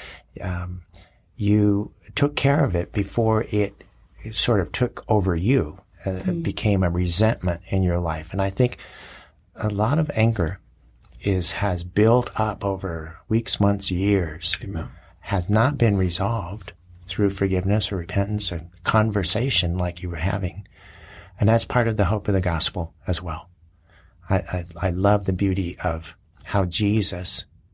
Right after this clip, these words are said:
Speaker 1: is the answer to these verses that were written centuries earlier,
Speaker 2: Mm.
Speaker 1: um, uh, in redemption.
Speaker 2: Yeah,
Speaker 1: Yeah.
Speaker 2: because one of the reasons that I could,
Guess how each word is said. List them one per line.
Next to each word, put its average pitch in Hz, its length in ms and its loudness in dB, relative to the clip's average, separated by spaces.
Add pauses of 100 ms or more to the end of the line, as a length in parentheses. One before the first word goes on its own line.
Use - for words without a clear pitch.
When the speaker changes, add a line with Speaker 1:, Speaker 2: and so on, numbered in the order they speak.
(240)
Speaker 1:
is 92 180 -2
the 90 220 -2
answer 92 520 0 (400)
to 98 300 -2 (460)
these 113 220 4
verses 110 480 2
that 95 140 -2
were 95 140 0
written 98 440 -2
centuries 98 560 0
earlier, 92 420 -4 (280)
Speaker 2:
Mm. 170 240 -2 (240)
Speaker 1:
um, 85 340 -4 (340)
uh, 85 300 -2
in 90 200 4
redemption. 85 580 0 (1400)
Speaker 2:
Yeah, 190 200 4
Speaker 1:
Yeah. 185 60 -2
Speaker 2:
because 196 500 2
one 214 180 4
of 196 60 2
the 190 100 -2
reasons 190 400 -4
that 175 100 -2
I 170 140 -6
could, 180 360 -4